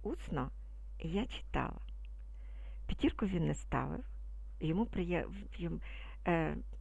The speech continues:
ну, по-перше, я зрозуміла переваги. Переваги як жінки,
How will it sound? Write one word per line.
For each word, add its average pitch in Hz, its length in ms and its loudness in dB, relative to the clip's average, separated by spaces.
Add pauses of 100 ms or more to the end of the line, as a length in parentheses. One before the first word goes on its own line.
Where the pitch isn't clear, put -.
(220)
ну, 208 200 4
по-перше, 214 680 2 (280)
я 202 240 6
зрозуміла 185 640 0 (280)
переваги. 170 800 4 (920)
Переваги 165 680 4 (140)
як 151 120 -2 (140)
жінки, 165 520 0